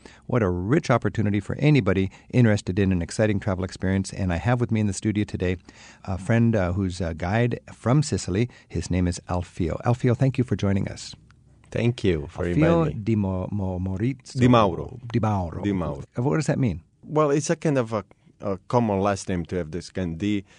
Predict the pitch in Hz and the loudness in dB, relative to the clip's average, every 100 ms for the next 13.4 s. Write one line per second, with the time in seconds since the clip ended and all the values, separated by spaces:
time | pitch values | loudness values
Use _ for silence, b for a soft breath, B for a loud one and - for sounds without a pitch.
0 | b - 87 92 92 92 101 101 98 92 | b -8 -4 -2 -2 0 0 0 -2 -4
1 | 85 76 92 90 90 90 - 95 90 87 | -6 -4 -2 -2 -4 -6 -10 -10 -10 -10
2 | 85 73 95 90 87 104 123 120 123 107 | -12 -8 -6 -4 -2 0 4 4 4 2
3 | - 117 117 113 - 113 107 107 104 92 | 0 0 2 0 -2 0 0 0 -2 -2
4 | 98 - 110 123 143 127 110 131 123 120 | -6 -10 -6 4 6 6 4 2 4 4
5 | 110 95 110 110 117 110 123 120 123 113 | 2 -2 -4 -4 -6 -2 4 4 6 4
6 | 107 95 98 92 120 113 - 107 101 92 | 2 -2 -6 -2 0 0 0 -2 0 0
7 | 82 76 - - 87 82 82 80 67 - | -2 -6 -10 -8 -6 -6 -6 -8 -10 -8
8 | 82 - - 143 127 107 131 - 165 147 | -8 -8 -2 2 4 4 2 4 4 4
9 | 113 127 120 123 120 127 123 117 107 104 | 4 4 4 2 4 2 2 0 0 0
10 | 98 98 151 135 123 117 - 127 117 113 | -2 0 -2 -2 -2 -2 -2 -4 0 0
11 | 90 87 117 107 82 - b b - 117 | 0 0 -2 0 -4 -6 b b 0 2
12 | 117 120 175 175 214 190 147 131 - 143 | 4 4 4 4 2 2 2 2 2 -2
13 | - 87 - - | -2 -4 -6 -8